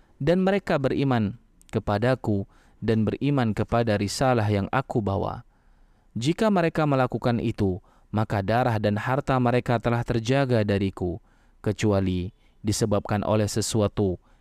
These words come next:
yang hak atasnya, dan hisab mereka ada atau terserah kepada Allah Ta'ala." Iman kepada yang gaib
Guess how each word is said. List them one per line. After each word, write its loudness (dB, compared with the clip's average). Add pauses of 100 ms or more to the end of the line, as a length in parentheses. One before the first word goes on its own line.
(120)
yang 2
hak -4
atasnya, 0 (320)
dan 0
hisab -2
mereka -2 (560)
ada 0 (240)
atau -2
terserah -2
kepada -4
Allah -2
Ta'ala." -8 (1500)
Iman 2
kepada 2
yang 2
gaib 0